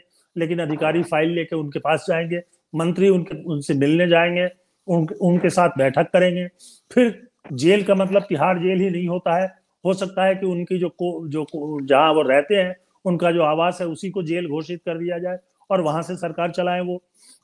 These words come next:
तो ये बहुत सारे विकल्प सामने हैं, लेकिन मुझे नहीं लगता है कि इन सा-, सारे विकल्पों पे वो कुछ कर पाएंगे। दो तीन दिनों में बीजेपी की जो, अ, असल में मंशा है वो स-, सामने आ जाएगी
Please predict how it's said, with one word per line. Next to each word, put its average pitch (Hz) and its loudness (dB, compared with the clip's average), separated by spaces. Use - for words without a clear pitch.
तो 240 0
ये 202 2
बहुत 190 -2
सारे 247 0
विकल्प 247 -2
सामने 254 -2
हैं, 143 -8
लेकिन 220 -2
मुझे 156 0
नहीं 294 2
लगता 233 0
है 196 2
कि 202 -8
इन 196 -6
सा-, 180 -8
सारे 170 -6
विकल्पों 156 -8
पे 165 -10
वो 170 0
कुछ 165 -2
कर 147 0
पाएंगे। 117 -6
दो 185 4
तीन 247 4
दिनों 240 4
में 233 2
बीजेपी 190 -2
की 190 -8
जो, 170 -4
अ, 139 -2
असल 214 2
में 208 2
मंशा 170 0
है 170 4
वो 180 -4
स-, - -12
सामने 151 -6
आ 147 -2
जाएगी 151 -4